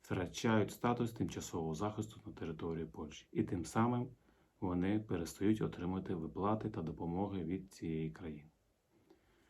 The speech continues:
Що ж, виникає логічне питання, що робити далі, якщо ви перестали отримувати виплати, якщо ви знаходитесь на території Польщі, а вам все одно не платять.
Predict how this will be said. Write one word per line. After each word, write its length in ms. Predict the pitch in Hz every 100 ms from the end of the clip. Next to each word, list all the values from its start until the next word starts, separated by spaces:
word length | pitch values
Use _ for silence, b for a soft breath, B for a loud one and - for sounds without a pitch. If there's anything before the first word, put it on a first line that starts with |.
| b b _
Що 260 | - 117
ж, 120 | 92
виникає 400 | 95 107 110 151
логічне 420 | 135 110 120 - 107
питання, 440 | 104 120 123 113
що 240 | 107 123
робити 340 | 110 85 80 87
далі, 320 | 85 127 123
якщо 300 | 101 78 -
ви 80 | 87
перестали 540 | 78 90 - - 98
отримувати 520 | 85 78 87 85 80
виплати, 680 | 90 82 110 120 123 127 120 165
якщо 380 | 95 87 - 98
ви 100 | 85
знаходитесь 560 | 80 80 85 80 80 -
на 60 |
території 520 | 80 85 80 82 82
Польщі, 460 | 78 127 127 117 113 98
а 80 |
вам 160 | 87 82
все 180 | 80 87
одно 240 | 80 104
не 100 | 98
платять. 320 | - 80 80